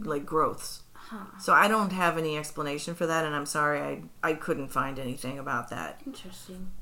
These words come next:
Speaker 1: But over time, she had to have a total of forty-six surgeries between nineteen ninety-six and twenty twenty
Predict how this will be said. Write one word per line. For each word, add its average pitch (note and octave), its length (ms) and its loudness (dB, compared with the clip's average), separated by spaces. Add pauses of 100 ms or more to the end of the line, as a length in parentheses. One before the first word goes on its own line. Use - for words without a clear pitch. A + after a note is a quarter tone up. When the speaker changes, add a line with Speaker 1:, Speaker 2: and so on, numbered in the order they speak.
(160)
Speaker 1:
But F#3 320 4
over G#3 340 2
time, F3+ 640 0
she - 260 -2
had A#3+ 160 2
to G#3+ 60 0
have G3+ 180 0
a E3+ 40 -2
total F3 420 -2
of D3 100 -6
forty-six F3+ 680 -4
surgeries C3 720 -2
between D3 560 -6 (220)
nineteen G3+ 460 -2
ninety-six E3+ 680 -4 (720)
and D3 160 -4
twenty F#3+ 320 -2
twenty C#3+ 460 0